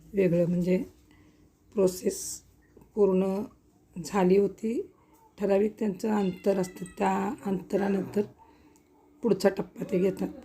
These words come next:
कामासाठी. तर हे सकाळी मी बाहेर आले तर हे असं सगळं मला दिसत होतं. म्हणजे एकंदरीत मधला तरी पट्टा तयार झालेला, आता साईडचे कामं सुरू होतील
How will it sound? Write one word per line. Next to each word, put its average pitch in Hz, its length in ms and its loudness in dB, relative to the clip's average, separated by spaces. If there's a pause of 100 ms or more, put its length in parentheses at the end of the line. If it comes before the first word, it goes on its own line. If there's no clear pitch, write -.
(160)
कामासाठी. 185 640 2 (1300)
तर 208 120 0
हे 202 160 4
सकाळी 208 520 2 (600)
मी 196 220 -2
बाहेर 190 360 0
आले 185 220 2
तर 202 200 -6 (1080)
हे 208 60 -2
असं 190 260 -4
सगळं 185 320 2
मला 185 220 2 (560)
दिसत 185 440 2
होतं. 180 180 -8
म्हणजे - 880 -4
एकंदरीत 214 480 2 (760)
मधला 196 380 2
तरी 233 140 4
पट्टा - 520 -8 (120)
तयार 196 240 2
झालेला, 185 340 4 (500)
आता 185 220 -4
साईडचे 202 960 2
कामं 185 360 0
सुरू 196 260 2
होतील 190 300 0